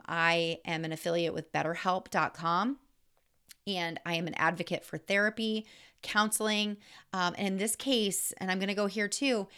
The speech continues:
and in this case, maybe marriage counseling. You know, if you are feeling like you are expected to give one hundred percent and do one hundred percent of the work, um, with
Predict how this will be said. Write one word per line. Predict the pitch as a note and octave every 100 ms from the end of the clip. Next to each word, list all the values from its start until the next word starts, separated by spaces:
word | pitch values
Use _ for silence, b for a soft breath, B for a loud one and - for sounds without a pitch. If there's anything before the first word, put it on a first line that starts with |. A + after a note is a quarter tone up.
| B
and | -
in | G#3+
this | C#4+ D#4+
case, | D#4+ C4
maybe | G#3 A3+ B3+ C#4
marriage | A3 B3 E4+ E4 -
counseling. | D#3+ C#3+ - E2+ A#1+ - B B B
You | G#3+
know, | G#3 G3
if | - G3+ G#3
you | G#3+ A#3+
are | B3+
feeling | A#3 - G#3+ B3+ A3+
like | F#3 E3+ -
you | F3+ A3
are | G3+ G3+
expected | G#3+ - - A3 - G3 E3 E3
to | F3
give | F#3+ F3+ F3
one | F3+
hundred | F3 G3+ G#3+
percent | F#3 - F#3+ G3 -
and | E3+ D3+
do | G#3
one | A#3+ F#3+
hundred | F#3 F#3
percent | F3 E3 F3
of | D#3+
the | E3+
work, | E3 A3 G3+ - - B B B B
um, | F#3 E3 D#3 D#3 D3+ - _ -
with | F#3 A#3 B3